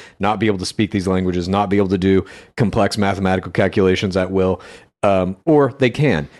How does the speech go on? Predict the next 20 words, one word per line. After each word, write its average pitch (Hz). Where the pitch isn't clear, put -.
And 113
so -
you're 113
gonna 117
start 139
to -
see 127
these 107
generations 104
of 87
kids, 117
I 90
think, 87
once 92
these 104
chips -
are, 92
like, 87
readily 95
available, 85